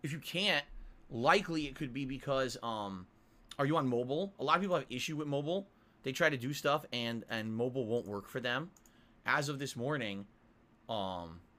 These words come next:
you know, I, every, every single day I check on everything to make sure everything's working well. And as of right now, uh, everything should be, yeah, I'm taking a look. Everything should be working with,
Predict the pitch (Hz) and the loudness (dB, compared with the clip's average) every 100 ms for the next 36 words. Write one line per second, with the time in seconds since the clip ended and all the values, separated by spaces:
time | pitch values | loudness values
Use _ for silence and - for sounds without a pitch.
0 | _ - - - - _ _ _ _ - | _ -20 -20 -20 -20 _ _ _ _ -20
1 | - - _ - - - _ _ - - | -20 -20 _ -20 -20 -20 _ _ -20 -6
2 | 135 127 131 156 196 208 - 180 202 202 | -4 2 4 6 6 6 4 2 2 0
3 | 180 147 143 143 127 143 131 139 139 143 | 0 2 4 4 4 0 2 2 2 -2
4 | 143 156 - 123 127 120 127 135 127 110 | -4 -6 -8 -8 -8 -2 -2 -2 -6 -6
5 | 120 127 123 113 110 107 131 170 - _ | -8 -6 -8 -6 -2 0 0 -4 -16 _
6 | _ _ - 127 123 147 151 131 143 131 | _ _ -10 -4 0 0 0 -2 -2 -2
7 | 127 135 156 165 - - - - - 123 | -4 -2 -4 -6 -20 -20 -20 -20 -8 -2
8 | 120 117 113 113 - - - - - - | -2 -2 -6 -10 -20 -20 -20 -20 -20 -20
9 | - - - - - - - - - - | -20 -20 -20 -20 -20 -20 -20 -20 -20 -20
10 | - - - 160 180 180 160 156 151 165 | -20 -20 -6 0 0 0 -4 -4 0 2
11 | 123 123 165 151 156 165 147 165 139 160 | 2 0 -4 2 0 2 0 0 -2 -2
12 | 151 135 139 143 151 156 - - - - | 0 2 2 2 -2 -2 -10 -20 -20 -6
13 | 123 123 120 | 0 0 0